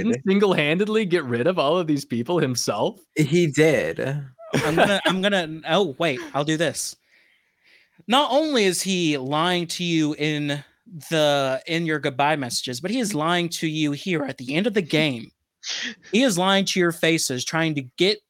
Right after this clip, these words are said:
Speaker 3: credit for s-, for things that he did not do. Whenever I was a true leader, I was the mastermind behind this.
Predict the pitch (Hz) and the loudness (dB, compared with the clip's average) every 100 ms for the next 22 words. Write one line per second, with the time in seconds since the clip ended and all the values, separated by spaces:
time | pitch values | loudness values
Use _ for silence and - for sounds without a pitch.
0 | _ - - 208 127 - 139 127 - - | _ -8 0 0 0 -6 -8 -4 -4 -6
1 | - - _ 151 143 208 202 143 131 190 | -10 -20 _ -6 0 0 2 -2 -2 0
2 | 185 175 170 156 151 160 127 117 _ _ | 2 2 0 2 2 2 2 -4 _ _
3 | 147 151 147 - 170 202 156 120 - 143 | -2 0 0 0 0 0 -2 -6 -4 -2
4 | 135 123 127 151 165 160 135 131 123 - | -2 -2 -2 0 0 0 -2 -2 -2 -2
5 | 123 123 123 127 123 120 131 - | -2 -2 -2 -2 -2 -4 -4 -6